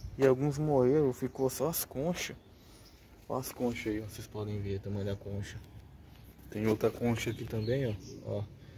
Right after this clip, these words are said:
Os caramujos morrem, né, e fica a concha, ó, vocês verem. E tudo molhado. Molhado pra caramba, é desse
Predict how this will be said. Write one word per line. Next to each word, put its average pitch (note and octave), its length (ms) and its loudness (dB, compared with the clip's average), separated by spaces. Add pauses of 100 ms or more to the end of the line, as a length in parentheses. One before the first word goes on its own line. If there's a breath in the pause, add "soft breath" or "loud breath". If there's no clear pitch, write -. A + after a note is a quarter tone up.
(320 loud breath)
Os - 80 -14
caramujos C3+ 480 2
morrem, E3+ 300 4
né, E3+ 120 2
e F3 60 0
fica F3 300 -4
a - 20 -6
concha, B2 400 0
ó, - 180 -8
vocês - 280 -4
verem. G2+ 320 -4 (2750)
E C#3+ 180 8 (380)
tudo C3 160 0
molhado. B2+ 640 8 (1160)
Molhado A2+ 380 2
pra A#2+ 180 -4
caramba, A#2+ 440 4
é - 20 4
desse C3 180 2